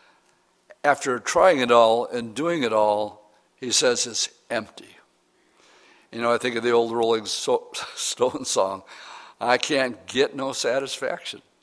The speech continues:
And I've tried, and I've tried, and I've tried.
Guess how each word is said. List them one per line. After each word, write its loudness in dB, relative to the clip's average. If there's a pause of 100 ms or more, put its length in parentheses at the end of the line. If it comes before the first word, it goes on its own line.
(640)
And 2
I've 2
tried, 6
and -6
I've -12
tried, 0
and -4
I've -4
tried. -12